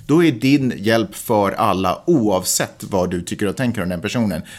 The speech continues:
Du kan inte välja att inte rädda någons liv eller välja om du vill göra ditten eller datten. Det är bara, så är det. Precis på samma sätt som brandmän inte väljer vilket hus de släcker eller inte släcker. De släcker alla bränder de har kapacitet att släcka.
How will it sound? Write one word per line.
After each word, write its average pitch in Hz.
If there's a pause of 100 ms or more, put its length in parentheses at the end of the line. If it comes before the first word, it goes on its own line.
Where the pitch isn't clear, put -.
Du 117
kan 160
inte 117
välja 110
att -
inte 110
rädda 90
någons 92
liv 101
eller 95
välja 98
om -
du 98
vill 98
göra 95
ditten 95
eller 90
datten. 101
Det 113
är 113
bara, 90
så 120
är 113
det. 73
Precis 143
på 147
samma 135
sätt 107
som 101
brandmän 113
inte 107
väljer 95 (220)
vilket 107
hus 95
de 90
släcker 104
eller 92
inte 98
släcker. 90
De 117
släcker 101
alla 85
bränder 90
de 85
har 85
kapacitet 85
att -
släcka. 80